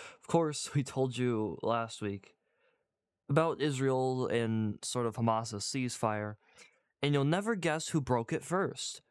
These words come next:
If you guessed the terrorist, you were dead right. Yes, it only took them fifteen minutes to break the ceasefire,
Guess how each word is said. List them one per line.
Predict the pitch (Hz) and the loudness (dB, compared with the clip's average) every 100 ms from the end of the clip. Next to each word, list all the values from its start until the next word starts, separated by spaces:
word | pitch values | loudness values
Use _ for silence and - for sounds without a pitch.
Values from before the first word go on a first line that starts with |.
| _ _ 139 | _ _ -2
If | 139 | 2
you | 147 | 0
guessed | 131 190 220 - | 2 -2 -2 -6
the | |
terrorist, | 151 - 151 123 107 107 - - - - _ | -4 2 2 2 0 -4 -8 -12 -16 -20 _
you | 135 139 | 0 2
were | 131 123 | 4 2
dead | 127 117 110 | 2 0 0
right. | 104 98 - _ _ _ _ 139 | -2 -2 -8 _ _ _ _ 0
Yes, | 147 104 - 135 | 2 0 -2 2
it | |
only | 165 208 220 | 2 2 0
took | 214 190 | -2 0
them | 165 | 0
fifteen | 139 175 - - 180 156 | 2 0 -2 0 2 2
minutes | 156 120 - - - - - _ _ | 2 0 -2 -8 -10 -20 -20 _ _
to | 139 | -2
break | 120 135 147 | 2 2 2
the | 147 | 0
ceasefire, | 139 131 117 - 110 101 98 | -2 -2 -4 0 0 2 -2